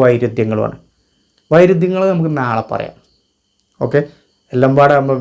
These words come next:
വീഡിയോ ഇങ്ങോട്ട് കൂടുതലാവും. വൈരുദ്ധ്യങ്ങൾ നാളെ പറയാം. അല്ലാഹു തആല ബിദ്അത്തുകാരുടെ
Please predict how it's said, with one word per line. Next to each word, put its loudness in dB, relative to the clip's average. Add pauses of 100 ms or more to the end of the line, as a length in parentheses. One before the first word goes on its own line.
വീഡിയോ -2
ഇങ്ങോട്ട് -6 (640)
കൂടുതലാവും. 0 (400)
വൈരുദ്ധ്യങ്ങൾ 2 (140)
നാളെ -4
പറയാം. -12 (520)
അല്ലാഹു 4 (140)
തആല 2 (200)
ബിദ്അത്തുകാരുടെ 0